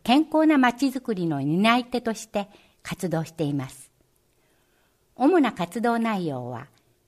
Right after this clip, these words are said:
伝達講習会、母と子の料理教室、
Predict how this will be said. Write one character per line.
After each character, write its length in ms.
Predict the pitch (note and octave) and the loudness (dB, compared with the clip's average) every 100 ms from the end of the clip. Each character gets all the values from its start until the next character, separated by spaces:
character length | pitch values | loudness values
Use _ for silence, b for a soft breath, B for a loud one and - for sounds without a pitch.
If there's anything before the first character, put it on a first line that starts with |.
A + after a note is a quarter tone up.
| _ | _
伝 220 | F#3+ A#3+ C#4+ | 0 2 2
達 320 | C4 C4 - | 0 -2 -6
講 240 | A#3+ A3+ | -6 -6
習 260 | A3 G#3 D#3 | -4 -6 -8
会、 300 | - B2+ - _ _ _ _ _ _ _ | -10 -16 -16 _ _ _ _ _ _ _
母 300 | C#4 D4 D4+ | -6 -2 -2
と 120 | F3+ | -2
子 160 | - D#3+ | -4 -2
の 220 | D#3 D#3 | -2 -2
料 240 | D#3 G#3+ | 2 2
理 100 | A#3 | 2
教 240 | A3+ G#3+ E3 | -2 -6 -6
室、 400 | - - - | -8 -18 -18